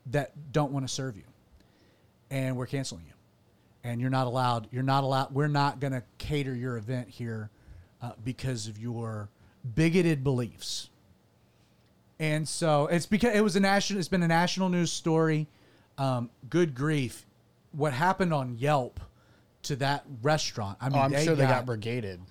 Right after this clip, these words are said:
Speaker 1: They got, um, read the riot act. I mean, it was, it was,
Speaker 2: Mm-hmm.
Speaker 1: it, it, it, it's become a thing.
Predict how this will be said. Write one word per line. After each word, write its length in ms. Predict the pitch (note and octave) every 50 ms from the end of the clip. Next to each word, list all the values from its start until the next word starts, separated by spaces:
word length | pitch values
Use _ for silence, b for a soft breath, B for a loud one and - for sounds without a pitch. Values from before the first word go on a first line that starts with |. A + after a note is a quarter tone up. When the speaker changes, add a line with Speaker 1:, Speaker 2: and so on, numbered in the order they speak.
| _ _ _ _ _ - D3
Speaker 1:
They 300 | A2+ B2 D3+ D#3+ F3+ F3 F3
got, 640 | C#3 D#3+ C#3+ B2+ A2+ A2 A2 G#2 - - - - _ _ _ _ _ _ _ _ _ _ _ _ _ _ _ _ _ _ _ _ _ _ -
um, 480 | C#3+ C3 B2 A#2 A2 G#2 G#2 G#2 G#2+ - _ _ _ _ _ _ _ _ _ _ _ _ _ _ _ _ _ _ _ _ _ _ _ _ _ _ _ _ _ _ -
read 260 | C#3+ C#3+ F#3+ G3 E3+
the 80 | F3 D3+
riot 280 | D#3 D#3 C#3+ C3 A#2+
act. 220 | A2 G#2 F#2+ - -
I 20 |
mean, 120 | A#2 B2+ C3+
it 40 | C#3
was, 120 | C3+ A#2+
it 140 | C#3+ C#3+ D3
was, 380 | B2 C#3 B2+ B2 A#2 A2+ A2+ - -
Speaker 2:
Mm-hmm. 40 | -
Speaker 1:
it, 80 | C#3 - -
it, 140 | C#3+ C#3 -
it, 140 | D#3 D#3 D#3 _ -
it's 200 | E3 D3+ - -
become 320 | - F#3+ - - G3+ F3+
a 60 | D#3+
thing. 220 | - - F#3+ D#3+